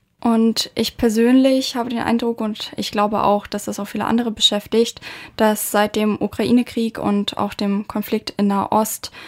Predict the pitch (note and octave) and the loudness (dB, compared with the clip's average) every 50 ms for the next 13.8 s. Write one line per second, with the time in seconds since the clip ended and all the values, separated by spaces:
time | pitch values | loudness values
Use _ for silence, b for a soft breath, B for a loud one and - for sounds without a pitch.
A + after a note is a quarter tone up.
0 | B B B B - - G#3+ G#3 G#3+ G#3 G#3 G3 - _ _ _ _ - - - | B B B B -2 2 2 4 4 4 4 2 -2 _ _ _ _ -14 -2 2
1 | B3 A#3+ B3+ B3+ B3 A3+ A3+ G#3 G3+ G#3+ A3+ A3+ A3+ - A3 G#3+ G#3+ G#3+ G#3+ G#3 | 6 8 8 8 6 4 0 -2 0 0 2 0 2 0 0 2 2 2 2 2
2 | G#3+ A3 A3 _ _ _ - G#3 G#3 - - G3+ G3 - - - - - G3 G3 | 0 -2 -4 _ _ _ -8 -8 -8 -4 -2 0 0 2 0 0 -2 0 0 0
3 | G3+ G#3 - - - B B B B B B B - A3 G#3+ G#3 C4 C#4 C#4+ - | 0 0 -4 -8 -10 B B B B B B B 2 2 6 10 10 10 10 8
4 | - G3+ - G#3 G3 F#3 F#3+ F3+ F#3 F#3 F#3 F#3+ F3+ F3 F3 E3+ E3+ F3+ F#3 F3 | 2 -4 -2 -2 -4 -2 -2 -2 -2 -2 -2 -2 -2 -2 -2 -2 0 0 -2 0
5 | F#3+ F3 F3 F3 F#3 F#3 F#3 F3+ - G#3 - G#3 - - - G3 F#3+ F#3 F#3 G3+ | 0 -2 0 2 2 2 2 2 0 -4 -4 -6 -6 -2 2 2 4 4 2 0
6 | - - - G3 G#3 A3+ A#3 A3 - - F#3+ F#3 F#3 F3 - F#3 F#3+ F#3+ - - | -2 0 2 2 4 4 2 2 2 0 0 -2 -2 -4 -2 -2 -2 -2 -4 -6
7 | - - - G3+ F#3+ - G#3 G3+ G3 G3 - G3 G3 G3 F#3+ F#3+ - - G3+ G3+ | -12 -6 -2 -2 -2 0 0 0 0 0 -2 -2 -2 -2 -2 -2 -4 -4 -4 -2
8 | G#3 A3+ G3+ G3+ G3+ G3+ G3+ B B B B B B B - G#3 G3 G3 F#3+ G3+ | -2 -2 0 0 0 0 -2 B B B B B B B -2 0 0 2 0 -2
9 | - - G#3 G#3 G#3+ G3 G3 G3+ - - G3 G3+ F#3+ F#3+ - F#3+ - - G3 F#3+ | -4 -4 -2 -2 0 0 -2 -2 0 0 0 0 0 0 -2 -6 -6 -6 -6 -4
10 | G#3+ - - F#3+ G3 F#3+ G3 - - - - G#3+ - - B3 B3+ C4 C4 B3+ B3 | -4 -2 -2 0 0 0 -2 -4 -8 -10 -12 -10 -2 2 2 6 6 6 6 6
11 | A#3+ A#3+ A#3 - - G3+ G3 F#3 F#3 F#3 - B B B B B - G#3 G3 G#3+ | 4 2 0 0 -2 -2 -2 -2 -2 -4 -6 B B B B B -4 -4 -2 -2
12 | G#3 - G3+ - - - - G3 G3 G3 G3 F#3+ F#3+ F#3+ G3+ F#3+ G3 - - F#3+ | -4 -2 -2 -4 -2 -2 -2 0 2 2 2 2 0 0 -2 -4 -6 -4 -6 -6
13 | - - F#3 F#3+ G3+ G3+ - B3 B3 B3 B3+ - - C4+ C#4 C4+ | -4 -4 -2 -2 -2 -2 0 0 2 2 2 2 2 0 0 0